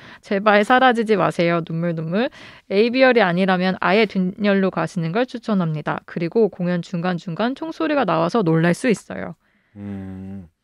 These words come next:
Speaker 2: 예, 뭐 보신 분이 결말이랑, 라디의 결말이랑 라이자의 서사가 아쉬웠다는데 "나는 안 그랬는데." 이렇게 얘기할 필요 없잖아요. <laughs> 어, 근데 주-, 대학로에서 하는 공연들 중에 꽤 많은 공연들이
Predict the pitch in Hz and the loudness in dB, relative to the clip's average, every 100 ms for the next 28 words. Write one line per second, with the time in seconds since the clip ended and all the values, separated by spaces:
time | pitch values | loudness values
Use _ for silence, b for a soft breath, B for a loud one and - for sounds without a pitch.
0 | _ _ _ - 170 120 196 208 - _ | _ _ _ -10 -8 0 2 0 -2 _
1 | _ _ - 190 254 269 190 240 233 143 | _ _ -8 -4 -2 -2 0 -2 -2 -2
2 | 160 226 226 220 190 139 170 226 165 156 | -2 0 -2 0 -2 0 0 0 -2 0
3 | 196 196 180 147 175 185 190 202 175 127 | 2 2 2 2 2 0 -2 -6 -2 0
4 | 196 220 160 117 98 - _ _ _ _ | 0 0 -2 -4 -6 -14 _ _ _ _
5 | - 123 233 247 135 160 202 175 196 160 | -6 -2 0 0 2 6 6 6 0 0
6 | - 147 165 151 131 117 147 123 120 170 | -2 -2 -2 -4 -6 -2 -2 -2 -6 -6
7 | 202 202 139 - - - - - _ - | -4 -4 -8 -18 -20 -20 -20 -20 _ -10
8 | 110 110 110 110 110 _ b b - 208 | -6 -4 -4 -6 -10 _ b b -8 -4
9 | 226 - 190 170 - _ - 156 247 277 | -4 -4 -14 -14 -18 _ -2 0 2 2
10 | 269 254 240 233 226 208 208 202 202 190 | 2 2 2 2 0 2 4 4 2 0
11 | 165 175 196 196 190 190 190 185 185 180 | -2 2 4 4 4 2 0 0 0 0
12 | 170 185 185 165 247 247 147 165 208 185 | -4 -4 -4 -4 -4 -2 0 0 -2 -4
13 | 185 175 160 170 165 170 208 151 90 69 | -8 -8 -4 -2 0 -2 -2 -4 -6 -10